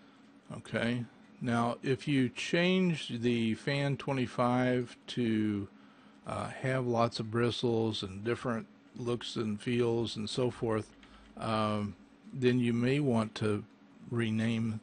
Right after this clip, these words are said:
that brush and save it. Okay, now if the image is wet, we're painting with the photograph. Okay,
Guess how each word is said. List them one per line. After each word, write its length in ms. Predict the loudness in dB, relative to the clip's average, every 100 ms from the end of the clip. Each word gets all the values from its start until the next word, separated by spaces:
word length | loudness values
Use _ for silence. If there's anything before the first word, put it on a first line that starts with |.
| -2
that 300 | -2 -2 -4
brush 460 | -4 -4 -10 -12 -16 -20 -20 -20 -20 -20 -20 -20 -20 -20 -20 -20 -12
and 400 | -6 -6 -6 -8 -16 -16
save 400 | -8 -2 -2 -2
it. 220 | -10 -16 -20 -20 -20 -20 -20 -20 -20 -20 -20 -20 -14
Okay, 380 | -12 -6 -8 -8 -18 -20 -20 -20 -8
now 340 | -2 -2 -2 -4 0
if 260 | 0 0
the 340 | -2 -2 0 0
image 340 | 4 4 2
is 180 | 0 2
wet, 520 | 4 6 4 0 -14 -18 -20 -20 -20 -20 -20 -20 -20 -20 -20 -4
we're 200 | 2 2
painting 920 | 2 0 2 2 2 2 2 0 -4 -8
with 540 | -2 4 4 4 -4 -18 -20 -6
the 160 | -4 0
photograph. 640 | 0 0 0 -6 -8 -12 -18 -20 -20 -20 -20 -20 -20 -20 -20 -20 -14
Okay, 420 | -12 -6 -4 -4